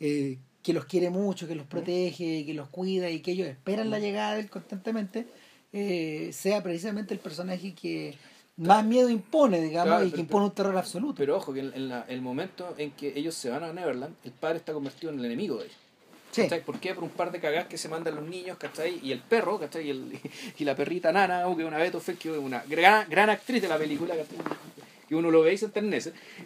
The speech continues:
Speaker 2: Eh, en aquel entonces, pues, efectivamente, el, ese, ese, ese, esas cagadas, digamos, ¿cachai? Habían puesto a su padre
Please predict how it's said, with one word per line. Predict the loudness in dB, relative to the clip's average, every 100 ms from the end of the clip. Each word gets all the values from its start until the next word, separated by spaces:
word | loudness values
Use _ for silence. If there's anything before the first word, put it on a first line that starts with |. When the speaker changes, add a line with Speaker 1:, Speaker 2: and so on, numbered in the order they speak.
| -2
Speaker 2:
Eh, | 4 6 6 2 -2 -14 -20 -20 -20 -20 -20 -20 -14 -14 -14 -20 _ _ -8
en | -2
aquel | 2 2
entonces, | 0 -4 -6 -4
pues, | -2 -2
efectivamente, | -2 -10 -6 -6 -4 -4
el, | -4 -6 -6 -10 -14 _ _
ese, | -2 -2 -2 -4
ese, | -6 -6 -8
ese, | -8
esas | -10 -12
cagadas, | -6 -2 0 0
digamos, | -2 -6
¿cachai? | -8 -8 -2
Habían | 0 0 -2
puesto | -6 -10 -10 -10
a |
su | -6
padre | -2 0 0 -2